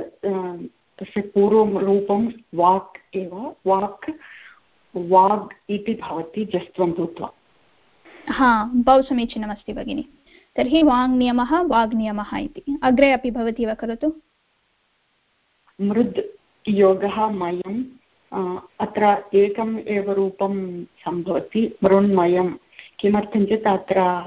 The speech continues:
Speaker 1: यथा भवती उक्तवती, अत्र वार्तिकं, अ,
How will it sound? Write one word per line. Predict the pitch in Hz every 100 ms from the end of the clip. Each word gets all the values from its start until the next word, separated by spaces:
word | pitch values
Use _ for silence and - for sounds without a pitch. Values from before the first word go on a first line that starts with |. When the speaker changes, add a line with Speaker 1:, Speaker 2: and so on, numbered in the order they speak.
| - -
Speaker 1:
यथा | - 185
भवती | 185 190 185 - 190
उक्तवती, | 175 _ 196 190 185 185 185 - - - -
अत्र | 185 - 214 180 175 -
वार्तिकं, | 180 185 185 202 202 196 196 185 180 - _ _ - -
अ, | - 180 175